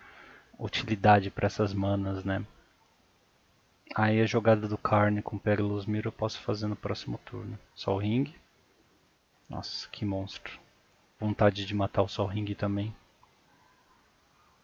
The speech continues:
Pena que o Perilous Mirror não pode dividir dano, né? <laughs> Se pudesse, seria Sol Ring e Skull Clamp. Dark Steel Ingot,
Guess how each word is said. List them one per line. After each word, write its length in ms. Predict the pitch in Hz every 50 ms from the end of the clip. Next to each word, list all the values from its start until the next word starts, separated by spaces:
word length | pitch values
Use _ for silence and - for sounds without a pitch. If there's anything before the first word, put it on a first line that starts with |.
| _ _ _ _ _ _ _ _ _ _ _ _ _ _ _ _ _ _ _ _ _ _ _ _ _ _
Pena 240 | - 110 110 110 110
que 100 | - -
o 60 | 110
Perilous 440 | - 110 107 104 104 104 104 101 101
Mirror 200 | 107 107 101 101
não 120 | 107 107
pode 300 | 104 - 107 101 98 101
dividir 400 | 95 - 98 98 104 98 104 104
dano, 380 | 101 101 107 107 107 107 104 101
né? 180 | 101 101 107 - - - - -
<laughs> 140 | 139 127 - - - - - - _ _ _ _ _ _ _ _ _ _ _ _ _ _ _ _
Se 180 | - - -
pudesse, 800 | - _ - 110 98 107 107 110 117 - - - - - - - - _ _ _ _ _ - - - - _ _
seria 360 | - - - 117 104 107 104
Sol 240 | - - 107 104 104
Ring 220 | 104 107 110 113 110
e 40 |
Skull 300 | 110 - - - 113 107
Clamp. 420 | - - - 104 101 98 95 - - - - - - - _ _ _ _ - - - - - _
Dark 320 | 110 104 110 104 104 -
Steel 360 | - - - - - 113 107 110
Ingot, 680 | 113 127 139 131 127 135 135 - - - - -